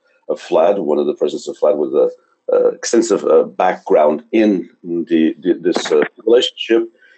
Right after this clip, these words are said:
that can have its ups and downs, its complexities, as any relationship between any nations, but in this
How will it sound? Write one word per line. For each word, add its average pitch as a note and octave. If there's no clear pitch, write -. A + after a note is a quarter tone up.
that F2
can E2
have F2
its E2+
ups -
and E2+
downs, F2+
its -
complexities, F#2+
as D#2+
any D#2+
relationship D#2+
between D#2+
any D#2
nations, E2+
but D2+
in C#2
this D2